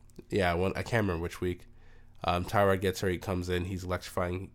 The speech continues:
You know, he gets his confidence going. Um, everyone's raving. So he takes over the starting job. But that season for Baker was,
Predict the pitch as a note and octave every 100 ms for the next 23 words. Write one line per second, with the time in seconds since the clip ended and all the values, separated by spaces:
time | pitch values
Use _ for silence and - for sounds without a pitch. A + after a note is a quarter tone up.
0 | - F#2+ E2+ F#2 F#2+ F2+ - - F#2+ F2
1 | - F2 - F2+ F2 F2+ - - - -
2 | - - - E2+ E2+ D#2+ E2+ - G2+ F#2+
3 | F2 F#2 F2+ F2 E2+ E2+ - F#2 E2+ D#2+
4 | - - - - - - - - - G2+
5 | G#2+ G#2 F#2+ - F2 F2 F2+ E2+ E2+ -
6 | G2 A2 A2+ - - A#2 A2+ G#2 G2 G2
7 | F2 G2+ G#2+ G2 F2 F2 F2+